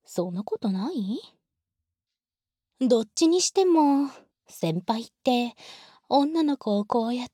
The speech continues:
て自分の好きにしようなんて思えない。内気で弱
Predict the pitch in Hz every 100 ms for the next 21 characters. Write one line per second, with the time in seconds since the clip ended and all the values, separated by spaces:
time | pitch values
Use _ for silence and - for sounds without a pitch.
0 | _ 254 254 - - _ 220 226 220 285
1 | 370 381 - - 415 349 - 262 262 330
2 | 320 269 240 185 202 196 202 294 403 320
3 | 294 - _ _ _ _ _ _ _ _
4 | - 160 - - - 208 196 202 208 -
5 | - - _ - 233 208 226 233